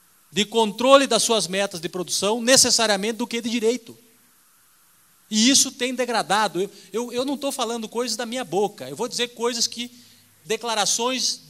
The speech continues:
de presidentes da Associação de Juízes Federais e Estaduais desse país ao longo dos últimos anos. Eu lembro de uma, quando das metas,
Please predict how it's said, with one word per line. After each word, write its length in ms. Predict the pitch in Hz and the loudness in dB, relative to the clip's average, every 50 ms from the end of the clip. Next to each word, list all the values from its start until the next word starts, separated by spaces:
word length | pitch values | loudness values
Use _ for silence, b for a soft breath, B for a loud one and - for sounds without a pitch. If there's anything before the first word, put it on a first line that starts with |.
| 151 | -12
de 180 | 160 220 226 226 | -8 -8 -8 -6
presidentes 640 | 226 220 220 214 - 202 180 156 190 240 262 240 247 | -6 -6 -4 -2 -2 -4 -4 -2 -2 -2 -2 -2 -4
da 60 | 226 | -6
Associação 520 | - - 208 - 220 190 175 - 226 240 | -6 -4 -2 -2 0 0 0 0 -2 -4
de 80 | 233 202 | -6 -6
Juízes 300 | 185 214 240 247 208 - | -6 -4 -4 -2 -2 -4
Federais 400 | - 220 196 202 208 233 240 214 | -4 -4 -4 -4 -2 -2 -4 -4
e 40 | 196 | -4
Estaduais 360 | - 226 196 180 220 226 220 | -6 -6 -6 -6 -6 -6 -6
desse 140 | 220 214 - | -6 -6 -6
país 280 | 214 202 208 240 214 | -4 -6 -4 -4 -4
ao 60 | 226 | -4
longo 220 | 214 220 233 220 202 | -4 -4 -6 -8 -10
dos 100 | 202 196 | -10 -10
últimos 320 | 240 233 - 233 196 160 | -10 -10 -10 -14 -12 -10
anos. 380 | 196 220 214 180 131 - - - b b b b b b b b - | -8 -8 -8 -10 -12 -16 -18 -20 b b b b b b b b -16
Eu 80 | 165 | -10
lembro 240 | 165 202 233 240 220 | -6 -6 -6 -6 -6
de 120 | 190 202 | -8 -8
uma, 340 | 240 254 247 214 165 131 117 - - _ _ _ _ _ | -8 -6 -6 -6 -8 -8 -10 -14 -20 _ _ _ _ _
quando 200 | - 190 226 233 | -6 -6 -4 -2
das 180 | 226 208 165 151 | -2 -2 -2 -2
metas, 560 | 185 208 240 226 - - 127 123 - - | -2 -2 -2 -4 -6 -10 -10 -10 -10 -12